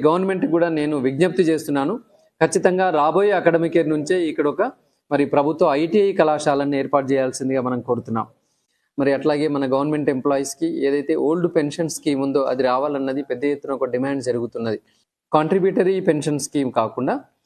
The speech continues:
మరి ఓల్డ్ పెన్షన్ స్కీమ్ ఓపీఎస్ కావాలన్న డిమాండ్ ఉంది, దాన్ని చేయాలని చెప్పేసి కూడా కోరుతున్నాం. అట్లాగే త్రీ వన్ సెవెన్ జీవో ద్వారా చాలామంది దూర ప్రాంతాలు, even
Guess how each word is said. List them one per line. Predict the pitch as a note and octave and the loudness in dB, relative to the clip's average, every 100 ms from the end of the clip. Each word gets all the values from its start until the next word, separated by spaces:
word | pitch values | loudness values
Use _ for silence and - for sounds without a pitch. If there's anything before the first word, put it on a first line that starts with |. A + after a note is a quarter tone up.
| _ _ | _ _
మరి | C#3 C3+ B2+ C#3 | -2 -2 0 0
ఓల్డ్ | F3 F#3 E3 | 0 0 0
పెన్షన్ | C#3 C3 A#2 | 0 -2 -6
స్కీమ్ | - A#2 G2+ - C3 | -4 -4 -6 -4 0
ఓపీఎస్ | D#3 E3 F3+ F3 - | 0 0 0 0 0
కావాలన్న | B2+ B2+ B2+ | 0 0 -2
డిమాండ్ | A#2+ B2+ C3+ C3 | -2 -2 -2 -2
ఉంది, | C3+ | -4
దాన్ని | C#3 B2 B2 A#2+ | -2 -2 -2 -2
చేయాలని | B2+ B2 B2+ B2 | -2 0 0 -4
చెప్పేసి | A#2+ A#2+ - | -6 -8 -6
కూడా | A#2 | -6
కోరుతున్నాం. | A2 A2 - A2+ - _ _ - | -4 -6 -6 -10 -10 _ _ -4
అట్లాగే | C#3+ D3+ D3+ A#3+ - - | 0 0 0 -4 -4 0
త్రీ | D#3+ | 0
వన్ | G3 G3 | 0 0
సెవెన్ | F#3+ D#3+ D#3 | 0 0 0
జీవో | C3+ C#3+ D#3 D#3 | 0 0 0 0
ద్వారా | C3+ B2+ D3+ - | 0 0 -2 -2
చాలామంది | B2+ D3+ D#3+ C3+ C3+ | -2 0 -2 -4 -4
దూర | D#3+ B2+ D#3+ | -4 -2 0
ప్రాంతాలు, | D#3+ C3+ C3 B2 A#2+ A2+ - _ - | 0 -2 -2 -2 -2 -4 -10 _ -6
even | C#3+ C#3+ | -2 -2